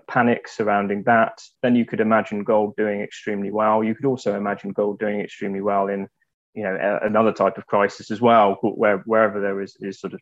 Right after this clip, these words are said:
turbulence. So it might not be a, a, a bad time to, to kind of start accumulating it, because people seem to be assuming really that,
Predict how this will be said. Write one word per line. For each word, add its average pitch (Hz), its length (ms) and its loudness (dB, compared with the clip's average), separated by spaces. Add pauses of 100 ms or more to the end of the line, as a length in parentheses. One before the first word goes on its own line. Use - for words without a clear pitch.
turbulence. 95 840 -4 (360)
So 113 160 0
it 113 60 2
might 127 220 2
not - 140 -2
be 101 120 0
a, 98 280 0
a, 98 460 -4
a 101 140 -4
bad 110 300 2
time 98 280 -2
to, - 220 -20 (160)
to 101 200 -6
kind 101 160 -4
of 90 80 -8
start 101 320 -6
accumulating 98 680 -6
it, - 140 -12
because - 360 -6 (320)
people 123 220 0
seem 135 300 0
to 101 100 -8
be 101 320 0 (640)
assuming 120 640 0
really 107 380 2
that, 107 260 -2